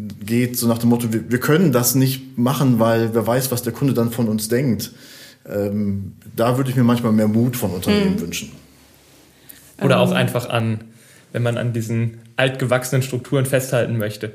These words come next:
Speaker 3: Wir
Speaker 1: Ja.
Speaker 3: können das in Zukunft nicht so machen, weil wir den und den Prozess haben. Dann müssen wir den halt auch umschmeißen und umkrempeln.
Speaker 2: Okay.
Speaker 1: Ja, oder auf welche Kostenstelle soll ich das buchen?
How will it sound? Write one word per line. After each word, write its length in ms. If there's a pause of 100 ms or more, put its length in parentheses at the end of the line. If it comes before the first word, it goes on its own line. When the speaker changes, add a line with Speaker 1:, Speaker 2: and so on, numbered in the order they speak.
(120)
Speaker 3:
Wir 120
Speaker 1:
Ja. 40
Speaker 3:
können 220
das 160
in 100
Zukunft 400
nicht 240
so 140
machen, 380 (220)
weil 200
wir 80
den 180
und 120
den 100
Prozess 420
haben. 220 (840)
Dann 120
müssen 240
wir 80
den 140
halt 100
auch 160
umschmeißen 600
und 100
umkrempeln. 580 (380)
Speaker 2:
Okay. 400 (100)
Speaker 1:
Ja, 80
oder 180
auf 120
welche 180
Kostenstelle 580
soll 180
ich 40
das 140
buchen? 480